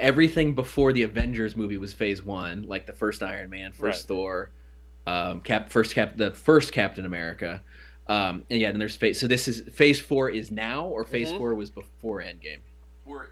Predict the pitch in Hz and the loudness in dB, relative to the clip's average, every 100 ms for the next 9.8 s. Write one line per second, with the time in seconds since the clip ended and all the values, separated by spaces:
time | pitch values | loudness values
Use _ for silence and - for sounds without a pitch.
0 | 139 143 131 143 135 123 113 - 110 101 | -16 -14 -12 -14 -14 -12 -12 -10 -6 -6
1 | 98 90 71 78 113 120 - 139 127 120 | -4 -6 -8 -4 -4 -4 -2 0 0 -2
2 | 110 110 107 104 98 95 - - - - | -2 0 2 2 -2 -6 -20 -20 -20 -20
3 | - - - - - - - 107 92 57 | -20 -20 -20 -20 -20 -8 -2 -2 -2 -12
4 | - - - - - - - - - - | -16 -20 -20 -20 -20 -20 -20 -20 -20 -20
5 | - - - - - - 95 67 - - | -20 -20 -20 -20 -14 -10 -10 -10 -18 -20
6 | - - 135 143 117 113 110 104 131 117 | -20 0 6 8 6 0 -8 -10 -8 -8
7 | 110 113 113 123 127 95 - - - - | -8 -10 -12 -12 -12 -12 -14 -20 -20 -20
8 | - - - - 113 95 - 92 98 - | -20 -20 -20 -12 -10 -10 -16 -18 -18 -20
9 | - - - 123 120 110 98 | -20 -14 -4 -2 -2 -2 -6